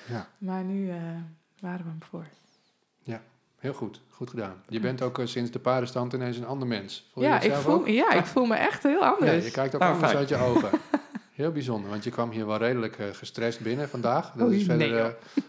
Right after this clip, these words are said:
Speaker 1: knap omgedraaid door de,
Speaker 3: Ah,
Speaker 1: dus
Speaker 3: mooi.
Speaker 1: het is echt, eh, anders. Het is wel tof. Ik voel
Speaker 2: Ja.
Speaker 1: mezelf ook heel, eh, relaxed ineens, dus dat is
Speaker 2: Ja.
Speaker 1: fijn.
Speaker 3: Fijn.
Speaker 1: Het kopje thee
Speaker 3: Fijn.
Speaker 1: erbij, heerlijk. Dus, eh, dank.
Speaker 2: Ja.
Speaker 1: Wij gaan, eh, afronden, denk ik.
Speaker 2: Volgens mij ook.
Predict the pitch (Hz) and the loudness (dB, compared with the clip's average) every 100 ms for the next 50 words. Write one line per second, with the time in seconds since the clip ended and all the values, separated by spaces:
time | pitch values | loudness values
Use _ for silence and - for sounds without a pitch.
0 | - 127 139 135 123 117 104 98 101 113 | 0 2 2 0 -2 -2 -2 -2 -6 -6
1 | 101 92 95 95 98 - 220 147 147 202 | -6 -6 -8 -10 -10 -10 -6 -4 -2 -2
2 | 113 127 - 120 110 123 117 95 - 104 | 0 -2 -2 -6 -4 -4 -4 -6 -12 -14
3 | 107 123 127 147 104 - - _ - 123 | -12 -10 -2 -2 -2 -6 -20 _ -10 -4
4 | 135 139 127 143 135 131 123 110 110 104 | 0 0 2 2 2 0 0 0 0 -2
5 | 101 104 104 98 - 98 92 92 214 101 | -2 -4 -4 -4 -8 -12 -12 -10 -10 -10
6 | - 113 262 104 90 - 190 160 101 - | -8 -6 -4 -6 -10 -2 2 2 0 -8
7 | - - 123 - 151 143 139 135 131 139 | -16 -10 -8 -6 -2 0 2 2 2 0
8 | - 120 127 110 92 - - - - - | -6 -6 -4 -2 -6 -12 -20 -20 -20 -12
9 | 113 107 - 107 107 - - - _ _ | -10 -8 -8 -8 -8 -14 -20 -20 _ _
10 | _ 120 107 90 - _ _ _ _ _ | _ -6 -6 -8 -16 _ _ _ _ _
11 | _ - - 190 131 127 131 123 120 113 | _ -20 -18 -8 -4 -2 -2 -2 -2 -4
12 | 107 _ _ _ 156 156 120 104 98 98 | -8 _ _ _ -8 -4 -6 -6 -10 -10
13 | - 233 240 196 - 240 226 226 160 | -12 -12 -10 -12 -10 -8 -6 -6 -8